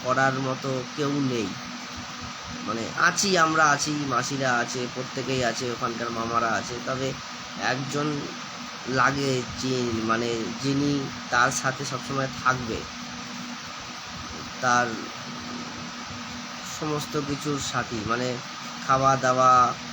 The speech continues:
উম, থেকে শুরু করে স্নান করা, একটু হাঁটানো,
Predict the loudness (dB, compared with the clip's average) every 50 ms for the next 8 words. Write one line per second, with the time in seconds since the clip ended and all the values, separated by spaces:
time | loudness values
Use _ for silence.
0 | -10 -10 -10 -8 -6 -4 -4 -2 -2 -2 0 0 -2 -2 -2 -2 0 0 0 0
1 | 0 0 2 2 2 2 0 0 2 4 4 4 4 2 0 2 2 4 4 4
2 | 4 2 0 -4 -8 -10 -10 -10 -10 -10 -8 -6 -6 -6 -6 -6 -4 -4 -2 -2
3 | -2 -4 -2 0 2 2 4 4 4 4 4 2 0 0 -2